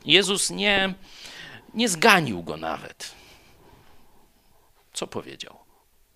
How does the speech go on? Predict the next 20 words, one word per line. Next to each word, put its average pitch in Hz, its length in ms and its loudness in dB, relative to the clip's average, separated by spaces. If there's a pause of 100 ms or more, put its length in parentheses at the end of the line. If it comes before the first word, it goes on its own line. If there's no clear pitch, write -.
(420)
A - 80 -12
to 403 120 -8
jeszcze - 220 -2
raz - 420 -12 (360)
się - 160 -6
pojawił. - 520 -18 (640)
Zrobił 78 340 -8
wjazd 101 320 -12
na 65 80 -16
chatę. 101 400 -10 (640)
Mówi: - 140 -16
„No 185 140 -4
a - 80 -2
teraz - 320 -6
se 330 120 -4
dotknij. - 420 -8
No - 100 -12
chciałeś, - 440 -12
proszę 180 300 -10
bardzo”. 214 340 -8